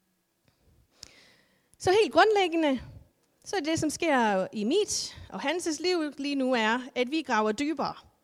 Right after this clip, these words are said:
Og så får vi så mange billeder på det her fundament,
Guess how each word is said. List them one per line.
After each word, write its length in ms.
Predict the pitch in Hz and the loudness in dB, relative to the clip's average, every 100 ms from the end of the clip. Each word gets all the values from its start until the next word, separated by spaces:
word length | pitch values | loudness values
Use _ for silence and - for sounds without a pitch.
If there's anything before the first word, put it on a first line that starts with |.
| _ _ _ _ _ _ - | _ _ _ _ _ _ -8
Og 100 | 262 | -2
så 120 | 311 | -2
får 200 | 302 320 | 4 6
vi 100 | 302 | 6
så 140 | 285 294 | 4 6
mange 280 | 269 294 | 6 6
billeder 440 | 285 285 311 277 190 | 4 2 2 2 2
på 160 | - | 0
det 200 | 226 247 | 0 0
her 340 | 233 202 190 185 | 0 0 -2 -4
fundament, 800 | - 247 220 233 233 175 - | -4 -2 0 0 0 -4 -10